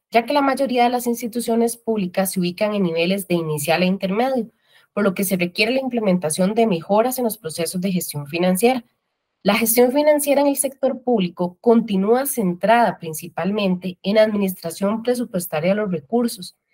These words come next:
dejando de lado el uso de la información contable como un insumo relevante para la toma de decisiones,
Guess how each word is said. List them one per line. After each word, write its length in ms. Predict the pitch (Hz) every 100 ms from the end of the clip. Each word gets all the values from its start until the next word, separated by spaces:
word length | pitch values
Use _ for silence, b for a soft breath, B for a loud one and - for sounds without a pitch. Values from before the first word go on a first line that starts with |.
| b b b
dejando 480 | 175 175 202 214 240
de 140 | 262
lado 400 | 233 190 196 -
el 180 | 196 226
uso 220 | 254 285
de 60 | 302
la 60 |
información 580 | 269 226 180 165 185 220
contable 640 | 226 247 233 214 214 233 233
como 220 | 214 220
un 80 | 254
insumo 500 | 262 - 254 247 240
relevante 640 | 208 165 175 220 247 208
para 180 | 175 165
la 100 | 160
toma 240 | 165 165
de 80 | 165
decisiones, 640 | 175 147 - 151 147 -